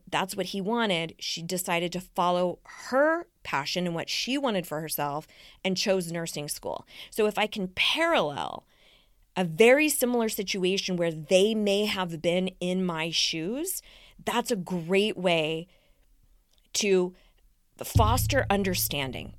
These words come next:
So I could say, "Hey, Mom, remember, remember when you wanted to go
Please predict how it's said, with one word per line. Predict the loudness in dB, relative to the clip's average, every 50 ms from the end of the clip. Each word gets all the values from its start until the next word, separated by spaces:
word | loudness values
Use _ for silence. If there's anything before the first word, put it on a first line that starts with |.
| -20 -20 -20 -20 -18 -18 -20 -18 -12
So | -4 2 4 4 6 4 4 2 0 0
I | 0 2 2
could | 0 -2 -4 -4
say, | -2 0 0 0 0 -2 -4
"Hey, | -8 -6 -4
Mom, | -2 -2 0 0 0 -2 -2 -4
remember, | -8 -10 -10 -8 -4 -2 -2 -2 -2 -4 -6 _ -14
remember | -12 -10 -8 -6 -4 -4
when | -2 -2 -2
you | 0 -2 -2 -2
wanted | -2 -2 -4 -4 -4
to | -4 -6
go | -6 -4 -4 -4 -4 -4 -6 -8 -10